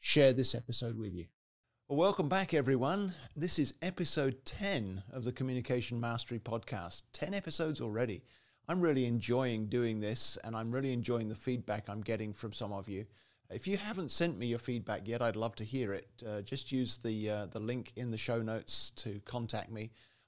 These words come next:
I'd love to hear what you've thought of what you've heard so far. I'd also love to hear what questions, what topics would you like me to look at and focus on in future episodes. We've got several more episodes left in this season, and, uh,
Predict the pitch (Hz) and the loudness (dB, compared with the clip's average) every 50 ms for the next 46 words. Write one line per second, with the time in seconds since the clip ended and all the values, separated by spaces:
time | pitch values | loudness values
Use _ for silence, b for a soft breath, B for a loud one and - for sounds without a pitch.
0 | b - 95 113 127 135 - - 123 - - 135 123 117 107 101 107 123 117 - | b -8 -2 0 0 0 0 -4 -8 -4 0 0 0 0 0 0 0 0 0 0
1 | - 123 120 113 - - - 131 123 120 117 107 104 120 107 - 104 113 110 113 | -2 -4 -4 -4 -4 -2 0 0 0 0 -2 -2 -2 -2 -4 -2 -4 -6 -6 -4
2 | 123 117 113 104 - - 139 135 143 139 - 156 175 196 208 b b b b b | -2 -2 -2 0 0 2 2 2 0 2 0 0 0 0 -4 b b b b b
3 | b - 104 117 120 127 - 120 110 113 113 - - 113 104 - 127 117 113 110 | b -6 -4 -2 -2 -2 -2 0 0 0 0 0 -4 -8 -4 -2 0 2 2 0
4 | 113 110 131 - - - - - - 165 160 - - - 143 135 139 131 - 107 | 0 -2 -4 -6 -6 -10 -12 -4 -4 -2 -2 -2 -2 0 0 0 0 0 -2 -4
5 | 110 113 113 - - _ - - 143 135 - 139 117 - - - - 123 - 117 | -4 -6 -6 -6 -10 _ -2 -2 -2 0 0 -4 -4 -4 -6 -6 -6 -4 -2 -2
6 | 113 107 110 120 110 73 107 101 104 113 120 127 123 - - 104 107 98 - - | 0 0 0 -2 -2 -4 -8 -6 -4 -4 -2 -2 -4 -4 -4 -6 -6 -6 -6 -8
7 | 110 110 - - - 127 127 127 - 123 113 - 113 101 107 101 - 113 113 - | -10 -10 -10 -8 -2 -2 -2 0 -2 -4 -4 -4 -4 -6 -6 -8 -8 -8 -8 -6
8 | - 127 113 113 - 95 92 92 104 - 113 - - 76 65 - - - - - | -6 -6 -6 -6 -6 -8 -8 -8 -8 -6 -8 -6 -6 -6 -10 -10 -8 -8 -10 -10
9 | b b b b b b - 120 135 - - - - 156 147 147 139 123 120 120 | b b b b b b -12 -8 -6 -4 0 2 2 2 4 4 2 2 2 2
10 | 120 123 117 123 113 - 123 113 110 - 120 120 127 131 - - 113 98 104 107 | 2 2 0 0 0 0 0 0 0 0 2 4 4 2 2 -2 -6 -4 -4 -2
11 | 110 139 151 143 - - - - - 127 113 104 110 131 143 170 b b b b | 0 0 2 2 2 2 2 0 0 -2 -2 -2 -4 -4 -6 -6 b b b b
12 | b b b b _ - 110 110 107 110 110 113 110 104 - 110 107 104 107 104 | b b b b _ -8 -6 -4 -4 -4 -2 -4 -4 -4 -2 -2 0 0 -2 -4